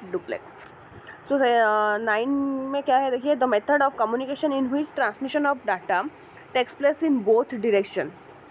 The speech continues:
at the same time is, मीन्स सेम टाइम में बोथ डायरेक्शन में टेक प्लेस होगा,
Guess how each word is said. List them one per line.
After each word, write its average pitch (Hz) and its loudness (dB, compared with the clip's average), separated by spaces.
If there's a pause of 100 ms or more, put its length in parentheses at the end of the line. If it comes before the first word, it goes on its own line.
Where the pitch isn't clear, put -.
(320)
at 226 -2
the 254 -4
same 226 0
time 262 2 (320)
is, - -2 (1300)
मीन्स 294 0 (200)
सेम 302 0
टाइम 330 0
में 339 0 (560)
बोथ 269 2
डायरेक्शन 240 -2
में 262 0
टेक 240 -2
प्लेस 196 -2
होगा, 160 -4